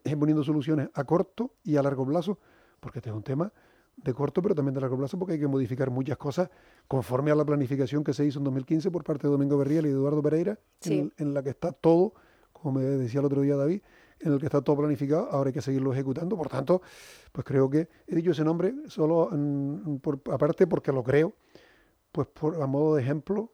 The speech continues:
Speaker 1: de muchas otras personas. Podría nombrar más, pero me, me resisto porque se me van a olvidar personas,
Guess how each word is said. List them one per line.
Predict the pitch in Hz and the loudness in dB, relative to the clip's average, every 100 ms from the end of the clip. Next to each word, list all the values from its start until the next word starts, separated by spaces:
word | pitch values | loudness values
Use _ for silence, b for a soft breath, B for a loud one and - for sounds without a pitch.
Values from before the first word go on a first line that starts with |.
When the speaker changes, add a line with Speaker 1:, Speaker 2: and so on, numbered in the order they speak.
| - | -10
Speaker 1:
de | 160 139 147 190 | -6 0 0 0
muchas | 147 156 160 | 0 0 0
otras | 160 156 | 0 -2
personas. | 135 175 170 | -2 -2 0
Podría | 151 165 | 0 0
nombrar | 170 165 | 0 0
más, | 180 180 | -2 -2
pero | 156 147 | 0 0
me, | 147 151 143 | 0 0 -2
me | 180 147 143 | 0 -2 -2
resisto | 156 - 175 - 190 190 b b b b | -2 -4 -6 -2 -2 -2 b b b b
porque | 160 151 151 | -4 -2 -2
se | 135 | -2
me | |
van | 127 147 | -2 0
a | |
olvidar | 147 143 151 | 0 0 -2
personas, | - 143 147 175 | -4 -4 -2 -2